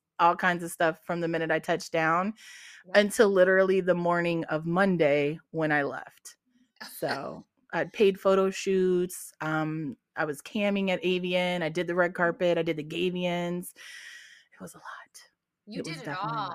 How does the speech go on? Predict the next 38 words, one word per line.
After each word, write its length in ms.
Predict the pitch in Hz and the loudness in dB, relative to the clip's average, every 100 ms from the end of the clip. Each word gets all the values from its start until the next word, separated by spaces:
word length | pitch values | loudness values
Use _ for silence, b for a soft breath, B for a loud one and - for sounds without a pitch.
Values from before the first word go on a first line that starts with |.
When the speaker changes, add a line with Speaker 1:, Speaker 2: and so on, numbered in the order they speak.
| 170 | -14
Speaker 2:
all. 180 | - _ _ | -20 _ _
You 120 | 208 | -20
did 160 | 240 226 | -18 -18
it 120 | 185 | -16
all. 420 | 196 180 - _ _ _ _ B B B | -16 -16 -20 _ _ _ _ B B B
Speaker 1:
It 100 | - | 2
was 120 | 349 381 | 4 4
the 100 | 392 | 6
first 300 | 381 370 - | 6 4 4
time. 280 | 330 330 | 6 8
Usually 300 | 254 269 285 | 6 4 4
I 40 | 277 | 4
come 180 | 277 247 | 4 0
to 100 | 226 | 2
A 100 | 220 | 2
V 140 | 214 | 2
N 200 | 214 214 | 2 2
and 200 | - 190 | 0 2
I 80 | 190 | 2
just 220 | 202 196 | 2 -2
kind 180 | - 190 | -2 -2
of, 80 | 185 | 0
like, 220 | 175 175 | -2 -2
peruse 580 | - 185 180 190 190 180 | -6 -2 2 2 2 -2
the 140 | 185 | -8
floor. 720 | - 170 175 175 180 175 170 170 | -8 -6 -2 0 2 2 2 0
I 40 | |
stay 300 | 170 170 170 | 0 -2 -2
for 180 | 165 165 | 0 -2
an 80 | 160 | 0
Speaker 2:
Mm-hmm. 80 | |
Speaker 1:
hour 220 | 156 156 160 | 0 2 0
or 40 | |
two, 800 | 160 - 165 160 160 156 156 - 156 | -4 -6 -2 -2 -2 -2 -4 -8 -12
see 260 | - 175 | -12 -10
people 340 | 170 175 165 165 | -8 -8 -4 -4
that 120 | 165 | 0
I 300 | 160 156 156 | 0 0 -2